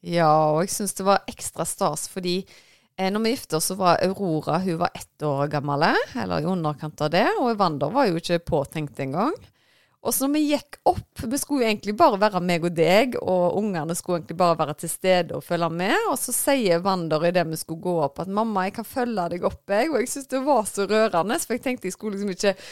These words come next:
bry han, eh, med det. Og så, eh, fulgte han meg opp, og så trakk han seg fint unna, og så fikk meg og deg bare noen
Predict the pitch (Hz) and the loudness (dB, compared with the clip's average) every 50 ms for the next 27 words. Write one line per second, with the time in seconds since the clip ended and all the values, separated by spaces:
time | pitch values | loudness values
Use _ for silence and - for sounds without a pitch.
0 | - - - - 202 190 220 214 226 226 202 202 196 214 185 185 170 165 175 175 | -20 -18 -16 -12 -8 -6 -4 -4 -2 -2 -2 -2 0 0 -2 -2 -2 -4 -2 -2
1 | 175 170 175 165 160 170 170 175 180 180 190 196 233 403 554 - - - _ _ | -2 -2 -2 -2 -4 -6 -4 -4 -2 2 2 2 2 2 0 -4 -10 -20 _ _
2 | _ - - - - - - - _ _ _ _ _ _ _ - 494 508 - - | _ -20 -20 -20 -20 -20 -20 -20 _ _ _ _ _ _ _ -4 -2 -2 0 -2
3 | - - - 453 427 415 415 403 392 392 381 370 370 381 381 381 381 381 - _ | 0 2 4 4 4 4 4 4 4 4 2 2 2 2 0 0 -2 -4 -8 _
4 | _ _ _ _ _ _ - 440 427 - - - 370 339 330 330 330 254 349 359 | _ _ _ _ _ _ -2 -2 -2 -2 0 0 0 2 2 0 0 2 2 0
5 | 359 - _ - 349 320 - 339 - - - 294 - - - 277 254 254 - 277 | 0 -2 _ -6 -4 -4 -4 -6 -6 -4 -4 -6 -4 -2 -2 -2 -2 -2 -2 -4
6 | 240 - - 302 311 311 294 - - - 294 294 277 240 220 214 214 247 - 269 | -4 -4 -2 -2 0 -2 -2 -4 -4 -2 -2 0 0 0 0 0 0 -2 -2 -4
7 | 233 - 262 254 - - 220 214 196 170 180 170 180 180 180 175 202 196 185 180 | -6 -6 -6 -6 -6 -6 -4 -4 -2 -2 0 0 0 0 0 0 2 4 4 4
8 | 175 170 165 160 160 156 160 160 | 2 0 -2 -2 -2 -2 -2 -4